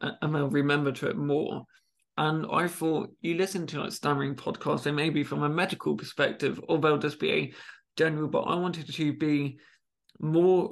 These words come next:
authentic and go, "I've got a stammer, so let's talk to people who stammer to hear their stories," but also talk to people who don't stammer. Like, we had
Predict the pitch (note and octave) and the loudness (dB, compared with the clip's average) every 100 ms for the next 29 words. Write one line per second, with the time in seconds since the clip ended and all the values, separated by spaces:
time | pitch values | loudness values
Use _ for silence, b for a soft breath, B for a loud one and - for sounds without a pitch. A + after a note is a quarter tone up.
0 | - D3 - D#3+ D#3 D#3 D3 D3 D3 - | -4 -6 -4 -4 -4 -6 -2 0 0 0
1 | D#3 F3 - D#3+ C#3+ - D#3+ C#3+ C3+ C#3+ | -2 -2 -2 -4 -4 0 0 0 -2 0
2 | D3 - - D3 D3 - - D3+ D3+ D3 | 0 0 -2 -4 -4 -8 -6 -4 -2 -2
3 | C#3+ B2+ D3 C#3+ D3 - - B B - | -2 -2 0 0 0 -2 -4 B B 0
4 | C#3+ D#3 D3+ D3 D#3+ D#3+ E3 D#3+ - D#3+ | 0 2 4 4 4 4 0 -4 -8 -2
5 | D3 D3+ - - - F3 E3+ D3+ D3+ B2+ | 0 0 -2 -4 0 0 2 0 0 -2
6 | B B B B _ - - D#3 - D#3 | B B B B _ -10 0 0 0 0
7 | D3 C#3+ - D3+ D#3+ F#3 F3+ - C#3 C#3+ | 0 0 0 2 2 2 0 -4 -2 -2
8 | D3+ C#3+ B2+ D3 D3+ C#3+ | -2 -2 -2 -2 -2 -4